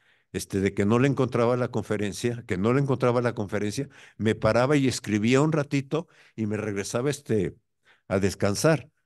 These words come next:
O sea, implica todo eso. No s-, no quiero que lo trabajen con los alumnos, ¿eh? En este contexto se construye,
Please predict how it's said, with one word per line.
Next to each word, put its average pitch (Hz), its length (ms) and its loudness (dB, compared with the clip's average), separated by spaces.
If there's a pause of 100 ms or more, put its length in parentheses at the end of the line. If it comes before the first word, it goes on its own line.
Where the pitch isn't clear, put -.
(180)
O 135 100 -4
sea, - 200 0
implica 143 540 2
todo 117 300 0
eso. - 220 -10 (440)
No 127 140 -2
s-, 139 180 -4
no 139 160 0
quiero 156 220 2
que 127 100 -2
lo 113 100 0
trabajen 110 380 -2
con 92 140 -4
los 87 160 -6
alumnos, 78 440 -6
¿eh? - 140 -2 (920)
En 151 180 6
este 220 240 6
contexto 160 520 2
se 135 160 0
construye, 120 760 0